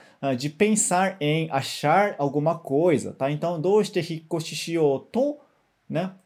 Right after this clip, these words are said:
Ah, em fazer mudança, em se mudar. Por quê? E omotta, né?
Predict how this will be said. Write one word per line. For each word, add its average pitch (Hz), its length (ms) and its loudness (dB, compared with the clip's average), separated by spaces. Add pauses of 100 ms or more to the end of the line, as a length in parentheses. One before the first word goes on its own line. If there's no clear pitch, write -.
Ah, 165 240 0 (300)
em 254 320 0 (380)
fazer 135 420 0
mudança, 160 720 0
em 208 280 -4
se - 400 -4
mudar. 156 560 0
Por 208 340 0
quê? 147 580 0 (120)
E 208 280 -6 (100)
omotta, 202 1040 0 (160)
né? 190 220 -4